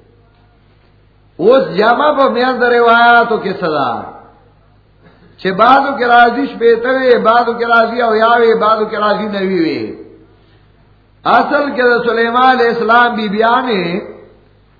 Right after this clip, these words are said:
نوی وي، لاس کم سل. خو پای کې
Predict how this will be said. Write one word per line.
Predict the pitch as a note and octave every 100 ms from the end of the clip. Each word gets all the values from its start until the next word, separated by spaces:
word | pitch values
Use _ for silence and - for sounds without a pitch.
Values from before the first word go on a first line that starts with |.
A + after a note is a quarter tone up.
| -
نوی | B2 F#3+ A#3 C#4
وي، | C#4 B3+
لاس | A3+ A#3 A3+ A3+
کم | A#3+ A#3 G#3+
سل. | A3 F#3+ D3+ B2 - - - _ _ _ _ _ _ _ _ _ - _ _
خو | D#3+ E3+
پای | G#3+ A#3+ A#3+ C#4+ C4+
کې | A#3+